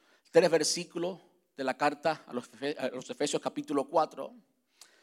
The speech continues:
Después que habla de la unidad y de estos tres elementos tan importantes, tan necesarios y tan incómodos,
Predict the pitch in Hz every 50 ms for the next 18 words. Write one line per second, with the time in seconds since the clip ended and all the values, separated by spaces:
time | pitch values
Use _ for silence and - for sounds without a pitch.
0 | _ _ _ - 170 - - 240 240 - 247 240 240 247 247 247 214 220 196 185
1 | 180 175 175 170 196 220 233 240 233 - - 160 151 196 190 - - - 202 208
2 | 202 226 202 185 180 196 214 208 208 180 156 - - - - 233 247 262 262 269
3 | 277 285 - - 185 170 - - 254 160 151 - 202 220 233 220 - 214 185 -
4 | - - _ - 226 240 262 262 254 254 240 254 - 214 - 185 156 143 143 147
5 | 156 - - 262 269 262 - 226 220 220 214 214 214 - - 240 214 185 151 135
6 | 127 - -